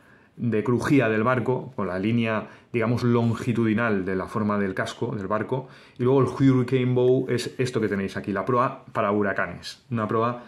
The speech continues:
cerrada. Bueno, eh, la cubierta en ángulo consiste en separar la, la trayectoria de aterrizaje de la proa del barco. Eh, usualmente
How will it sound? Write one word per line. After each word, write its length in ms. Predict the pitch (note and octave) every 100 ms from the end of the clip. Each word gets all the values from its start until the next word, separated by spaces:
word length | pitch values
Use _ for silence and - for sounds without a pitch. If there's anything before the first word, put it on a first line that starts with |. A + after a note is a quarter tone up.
| -
cerrada. 540 | - A#2 G#3 F#2+ F2+ - _ _ _ - - - - - - - _ -
Bueno, 460 | C#3 B2+ G#2+ - - - -
eh, 300 | C3 B2 B2
la 140 | B2 A#2+
cubierta 300 | B2+ B2+ B2+
en 80 | C3
ángulo 260 | C3+ C#3+
consiste 380 | C#3+ G#2+ A#2 A#2
en 40 |
separar 280 | G#2+ G#2+ A2+
la, 160 | C3 C3+ - -
la 220 | B2 A#2
trayectoria 480 | A#2+ A2+ - B2 B2
de 60 |
aterrizaje 520 | G#2 G#2 G2+ A#2+ -
de 100 | A2+
la 120 | G#2 G2+
proa 260 | G#2 G2
del 120 | G2
barco. 340 | - F#2 - - _ _ -
Eh, 640 | A2 A2 A2 G#2+ G#2+ G#2 G2+ _ _ _ - - _ - - E2 -
usualmente 920 | D3 C#3 C3 C#3 D3 D3 C3 B2 -